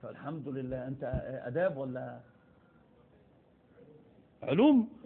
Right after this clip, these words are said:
آه، يعني داخل مع الهندسة برضه. الآن أنا أست-، أستسمحك، بي-، من وين المطر ينزل؟ ما أنت قلت من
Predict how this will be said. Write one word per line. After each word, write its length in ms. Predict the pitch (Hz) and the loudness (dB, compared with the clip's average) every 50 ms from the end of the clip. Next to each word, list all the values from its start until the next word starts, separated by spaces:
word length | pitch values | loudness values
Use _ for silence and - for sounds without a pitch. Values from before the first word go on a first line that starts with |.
| - - - - - - | -16 -16 -14 -4 4 6
آه، 120 | 202 208 | 8 10
يعني 240 | 202 196 185 175 180 | 10 10 10 10 12
داخل 260 | 170 - 196 - 170 | 12 12 12 12 10
مع 140 | 151 143 131 | 6 6 6
الهندسة 360 | 127 135 131 127 135 131 131 | 8 8 8 8 8 8 6
برضه. 180 | 107 107 110 - - - - - - - - - - - - | 4 2 0 0 -4 -12 -16 -18 -18 -20 -20 -20 -10 -4 0
الآن 280 | - 143 175 196 202 190 | 2 4 4 4 4 2
أنا 280 | 175 185 185 170 147 131 | 0 -2 -2 -4 -4 -6
أست-، 720 | 131 - - - 135 127 - 135 123 - - - - 156 | -8 -10 -10 -10 -10 -10 -10 -14 -16 -16 -18 -20 -16 -14
أستسمحك، 680 | 156 - 139 135 - 139 127 - 160 175 139 123 - - - - _ _ _ - - - | -12 -12 -12 -12 -12 -14 -12 -8 -8 -8 -8 -8 -12 -18 -20 -20 _ _ _ -20 -18 -12
بي-، 340 | 139 131 139 160 196 190 - | -8 -6 -4 -4 -4 -6 -6
من 200 | 151 151 151 156 | -6 -6 -6 -4
وين 220 | 170 202 226 226 | -6 -6 -6 -6
المطر 340 | 190 160 156 170 170 160 139 | -6 -6 -6 -8 -8 -10 -10
ينزل؟ 300 | 135 139 139 127 110 120 107 104 - - - _ _ - - - - - - - _ _ _ _ _ _ _ _ _ _ _ _ _ _ - | -10 -8 -10 -10 -12 -14 -18 -20 -20 -20 -20 _ _ -20 -20 -20 -20 -20 -20 -20 _ _ _ _ _ _ _ _ _ _ _ _ _ _ -16
ما 60 | 123 | -14
أنت 80 | 131 139 | -12 -10
قلت 220 | 131 208 202 - | -8 -8 -8 -8
من 120 | 165 139 | -10 -12